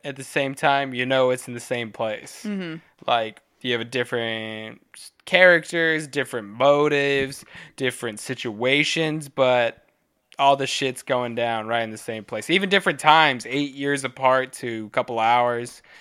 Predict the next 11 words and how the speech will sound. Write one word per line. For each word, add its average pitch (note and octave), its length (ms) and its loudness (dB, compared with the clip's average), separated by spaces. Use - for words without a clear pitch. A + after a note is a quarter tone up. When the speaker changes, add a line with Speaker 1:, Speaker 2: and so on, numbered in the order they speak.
Speaker 1:
but A2 340 0
s-, - 180 -20
in B2+ 140 -10
Sin C3+ 220 -4
City, B2+ 340 -2
you'll A#2 160 -2
never A#2 220 -4
know A#2 80 -2
what A#2 160 -4
you B2 60 -12
find. A#2 460 -2